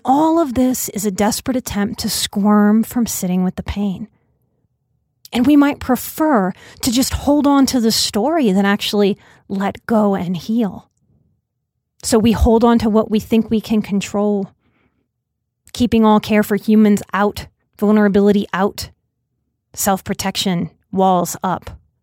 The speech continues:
We can choose blame of others or ourselves over this feeling. We can feel powerful instead of vulnerable when we're blaming.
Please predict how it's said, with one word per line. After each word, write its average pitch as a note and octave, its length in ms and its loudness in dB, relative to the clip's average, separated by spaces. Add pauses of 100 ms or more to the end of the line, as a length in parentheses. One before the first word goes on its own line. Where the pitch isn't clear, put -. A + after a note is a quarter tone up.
(880)
We G#3+ 120 0
can G3+ 180 -2
choose A3 360 2
blame F#3+ 640 0 (100)
of F#3+ 140 -4
others A#3 640 -4 (1120)
or A#3 240 4
ourselves A3 680 0 (380)
over F3 220 -4
this E3+ 200 -6
feeling. E3+ 440 -12 (1120)
We A3 80 -2
can G#3+ 200 0
feel G3+ 240 0
powerful G#3+ 880 -4 (460)
instead G3+ 380 0
of F#3 120 -2
vulnerable F#3 760 0 (100)
when G3+ 180 2
we're F#3+ 100 2
blaming. F3+ 580 -2